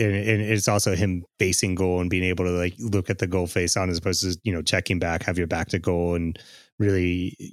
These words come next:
you know, he's, in some ways, he's the opposite of Rice, or the, not the mirror image of Rice, where his forward passing and his, his ability to pick out those, uh, attacking passes is, is his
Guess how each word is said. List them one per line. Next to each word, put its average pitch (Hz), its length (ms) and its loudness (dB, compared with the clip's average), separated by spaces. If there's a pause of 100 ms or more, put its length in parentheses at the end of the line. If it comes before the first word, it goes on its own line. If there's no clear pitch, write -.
(160)
you 107 160 0
know, 85 140 -2
he's, 92 240 0
in 98 220 0
some 101 180 2
ways, 90 180 2
he's 90 120 0
the 92 100 2
opposite 95 420 2
of 80 80 -2
Rice, 82 260 0
or 90 80 0
the, 85 440 0
not 92 160 0 (180)
the 85 420 -2 (520)
mirror 110 280 6
image 95 320 4
of 82 120 -2
Rice, 82 260 0
where 87 260 0 (260)
his 95 300 0
forward 101 460 2
passing 90 500 0
and 87 120 -2
his, 87 280 0 (140)
his 95 140 0
ability 90 380 0
to 85 80 -6
pick - 220 -2
out 90 280 -2
those, 85 460 0
uh, 87 520 -4
attacking 92 480 -2
passes 90 400 -4
is, 85 380 -8
is - 580 -6
his 87 340 -6